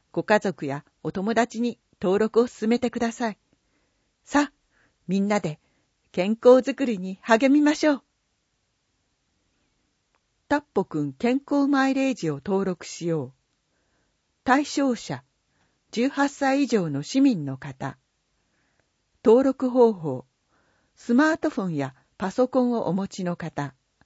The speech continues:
タッポくん健康マイレージ、キューアールコード、または、エイチティーティーピーエス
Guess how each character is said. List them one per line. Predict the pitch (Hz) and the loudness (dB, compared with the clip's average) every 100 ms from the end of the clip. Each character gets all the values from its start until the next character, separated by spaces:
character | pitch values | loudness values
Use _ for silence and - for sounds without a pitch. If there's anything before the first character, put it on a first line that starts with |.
| _ _ _ _ _ _ _ _ _ | _ _ _ _ _ _ _ _ _
タ | 277 | -2
ッ | 311 | -2
ポ | - 233 | -2 -4
く | 175 | -4
ん | 160 | -8
健 | - 233 254 | -4 -2 0
康 | 262 262 | 2 2
マ | 247 247 | 2 0
イ | 240 | 0
レ | 233 208 | -2 -2
ー | |
ジ、 | - 127 - _ _ _ _ | -6 -12 -14 _ _ _ _
キ | 233 277 | 0 2
ュ | 294 | 2
ー | 277 | 0
ア | |
ー | 277 | -2
ル | 254 | -4
コ | 269 247 | -2 -2
ー | |
ド、 | 165 131 _ _ _ | -4 -10 _ _ _
ま | - 208 | -6 -4
た | 277 | -2
は、 | 233 147 _ _ _ _ - | -4 -6 _ _ _ _ 0
エ | 277 | 0
イ | |
チ | 269 - | 0 -10
テ | - 262 | -8 -6
ィ | |
ー | 254 | -4
テ | 269 247 | -4 -4
ィ | |
ー | |
ピ | - 240 220 | -4 -4 -4
ー | 196 | -4
エ | |
ス | - - | -8 -16